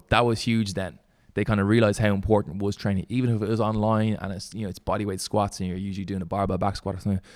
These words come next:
It's just the movement. Suddenly you see someone else on screen, you see a member on screen, it's like, "Hey, how's your weekend?" Even though our weekends are all very quiet,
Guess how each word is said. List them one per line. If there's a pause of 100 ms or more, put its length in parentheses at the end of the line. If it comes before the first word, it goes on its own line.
(180)
It's
just
the
movement.
Suddenly
you
see
someone
else
on
screen,
you
see
a
member
on
screen,
it's
like,
"Hey,
how's
your
weekend?"
Even
though
our
weekends
are
all
very
quiet,